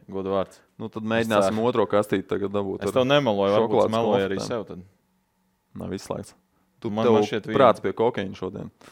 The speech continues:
Speaker 2: <laughs>
Speaker 1: Nu jā, man tur, teikt,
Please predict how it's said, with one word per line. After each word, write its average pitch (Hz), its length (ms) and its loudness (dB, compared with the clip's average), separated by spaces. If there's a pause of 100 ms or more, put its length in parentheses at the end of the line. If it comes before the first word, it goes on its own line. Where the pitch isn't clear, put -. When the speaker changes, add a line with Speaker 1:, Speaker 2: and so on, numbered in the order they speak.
(480)
Speaker 2:
<laughs> - 880 0 (300)
Speaker 1:
Nu 123 180 -6
jā, 131 140 4
man 110 180 -4
tur, 104 220 -2
teikt, 101 260 -8